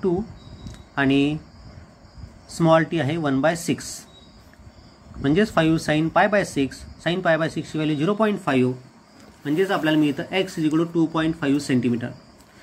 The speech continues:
So, in time one by six second, the particle is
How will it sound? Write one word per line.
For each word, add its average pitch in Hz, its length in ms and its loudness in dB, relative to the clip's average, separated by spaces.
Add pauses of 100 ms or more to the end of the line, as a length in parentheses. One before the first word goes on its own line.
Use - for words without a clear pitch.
(160)
So, - 140 -2
in 226 260 8
time 151 300 2
one 185 180 0
by 240 140 2
six - 320 -4
second, 127 420 0 (420)
the 135 100 -4
particle 143 440 2
is 151 160 2